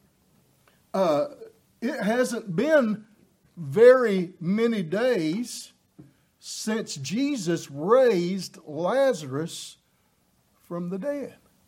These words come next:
And they know about that. By the way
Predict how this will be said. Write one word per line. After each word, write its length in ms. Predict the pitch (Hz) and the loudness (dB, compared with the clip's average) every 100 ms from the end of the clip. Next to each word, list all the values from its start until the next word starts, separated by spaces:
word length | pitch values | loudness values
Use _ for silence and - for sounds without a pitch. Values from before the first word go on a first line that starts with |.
| - _ _ _ - | -20 _ _ _ -8
And 220 | 214 220 | -2 2
they 140 | 262 294 | 4 4
know 260 | 294 320 | 4 4
about 340 | 320 139 - _ | 0 -2 -10 _
that. 380 | - - _ _ _ _ _ _ _ _ _ _ _ _ _ _ - _ _ _ _ _ _ _ _ _ _ _ _ _ - | -20 -20 _ _ _ _ _ _ _ _ _ _ _ _ _ _ -20 _ _ _ _ _ _ _ _ _ _ _ _ _ -18
By 320 | 131 196 233 | -2 0 4
the 100 | 208 | 4
way 420 | 170 185 170 123 | 4 4 2 0